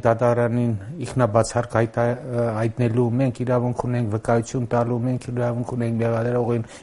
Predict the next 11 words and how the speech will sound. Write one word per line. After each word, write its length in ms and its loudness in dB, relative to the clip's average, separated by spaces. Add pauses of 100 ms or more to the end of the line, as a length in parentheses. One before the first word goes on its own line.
(100)
մեղադրյալին 680 4
հարցեր 420 -4
տալու 260 2
և 240 4
այլ, 160 2
և 160 0
այլ։ 100 -6 (1300)
Եվ 220 8
նա 120 10
իրավունք 380 4
չուներ 240 4